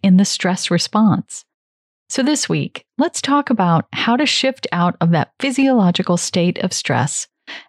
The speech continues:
and into one of relaxation. This week, I'll be sharing my favorite ways to get into that state where you feel calm, at peace,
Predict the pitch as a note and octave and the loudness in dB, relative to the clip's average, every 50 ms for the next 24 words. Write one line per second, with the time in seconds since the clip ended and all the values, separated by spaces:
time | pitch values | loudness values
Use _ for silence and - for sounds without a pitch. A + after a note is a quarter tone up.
0 | _ _ F#3+ G3+ G#3 - - A#3+ C#4 D4+ C#4 - - D4+ C#4 A3+ G3+ F#3+ G3 G3+ | _ _ 2 2 2 4 2 2 2 2 2 2 2 4 4 6 6 6 6 6
1 | G3 G3 - F#3+ F#3+ F3 E3 F3+ F#3+ F3+ E3+ D#3 D#3+ - - - C3+ C3+ C3+ - | 4 4 4 2 2 2 4 4 4 4 4 2 0 0 -2 -2 -2 0 0 0
2 | - G#2+ E2 B2 - - _ _ _ _ _ _ _ _ _ _ _ _ _ _ | 0 -2 -2 -2 -4 -6 _ _ _ _ _ _ _ _ _ _ _ _ _ _
3 | _ G#3 A3 G#3+ - - A3+ A3+ G#3+ - - F#3+ F#3 G#3 G3+ F#3+ - - A3 G#3 | _ -2 -2 0 0 2 2 2 2 2 0 2 4 4 4 2 2 2 2 4
4 | G3+ G3+ G3+ G3 F#3+ F#3 F#3 - - - B3 B3 B3+ B3 C4 C4+ - - F#3 F#3+ | 4 6 6 6 6 4 2 0 0 -2 0 0 2 2 0 0 0 0 2 2
5 | G3 G3 F#3+ - - F#3+ F3 G3+ F#3+ - - F#3+ F3+ - G3+ F3+ F3 E3 - - | 4 2 2 0 0 0 0 0 0 2 2 2 4 4 2 2 0 0 -2 -4
6 | - - - F3+ E3+ - - D#3 E3 E3 E3+ F3+ E3 - - - F#3 - - - | -4 0 0 0 0 0 0 0 2 2 2 2 2 0 0 -2 -2 -2 -4 -4
7 | - - A3+ A3 G#3 G#3 G#3 G3+ G3+ G3 G3+ G3+ _ _ _ _ - D#3 D3+ - | -2 2 2 4 4 6 6 6 6 6 6 4 _ _ _ _ -2 -2 -2 -2
8 | - - - - G#3+ G#3 G3+ G3 G3+ - - - - | -4 -8 -4 0 2 2 4 4 2 0 -2 -6 -8